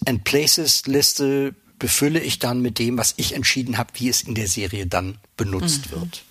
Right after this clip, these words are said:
Speaker 2: Ah,
Speaker 1: Das sind
Speaker 2: interessant.
Speaker 1: Begrifflichkeiten. Und dann kannst du wie bei einer guten Übersetzung, wo du ein Glossar anfertigst, dem Kunden das geben, der sagt sofort, "Nein, geht nicht, der Begriff geht nicht."
Speaker 2: Mhm.
Speaker 1: Und dann musst du, wenn du eine Redaktion hast, manchmal hast du gar keine,
Speaker 2: Mhm.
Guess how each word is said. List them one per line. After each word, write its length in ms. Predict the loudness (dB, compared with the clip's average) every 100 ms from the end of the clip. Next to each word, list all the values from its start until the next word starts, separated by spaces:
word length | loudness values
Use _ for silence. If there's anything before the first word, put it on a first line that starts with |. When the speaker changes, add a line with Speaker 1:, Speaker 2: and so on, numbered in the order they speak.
| -6
Speaker 2:
Ah, 60 | -2
Speaker 1:
Das 120 | 0
sind 120 | 0
Speaker 2:
interessant. 200 | 0 2 2
Speaker 1:
Begrifflichkeiten. 960 | 2 0 -2 0 0 2 0 -2 -2 -4 -12 -12 -14 -16 -18 _ _ -2
Und 100 | 0
dann 120 | 2
kannst 260 | 2 0
du 60 | 2
wie 140 | 0
bei 120 | 2 2
einer 120 | 2
guten 220 | 0 0
Übersetzung, 460 | 2 2 2 2 2
wo 60 |
du 80 | 2
ein 60 | 2
Glossar 380 | 2 4 4 2
anfertigst, 480 | 2 2 2 0
dem 100 | 0
Kunden 260 | 2 2 4
das 160 | 2 2
geben, 280 | 2 2 2
der 100 | 2
sagt 220 | 2 2
sofort, 420 | 0 4 2 2 -6 -10 -4
"Nein, 340 | 0 0 -2 -8 -8
geht 200 | -6 -6
nicht, 220 | -8 -6
der 80 | -4
Begriff 300 | -4 -6 -8
geht 200 | -10 -14
nicht." 260 | -20 -20 -20 _
Speaker 2:
Mhm. 280 | -4 -4 -4
Speaker 1:
Und 200 | -2 2
dann 200 | 4 4
musst 280 | 2 2 0
du, 240 | 0 0 -4 -18 -20 -20 -20 -20 -20 _
wenn 200 | -2 0
du 80 | -2
eine 160 | -2 0
Redaktion 520 | -2 -2 -2 -2 0
hast, 300 | 2 0 -2
manchmal 280 | -6 -4 -4
hast 160 | -4
du 40 | -4
gar 140 | -4
keine, 300 | 0 0 -2 -4
Speaker 2:
Mhm. 260 | -2 -2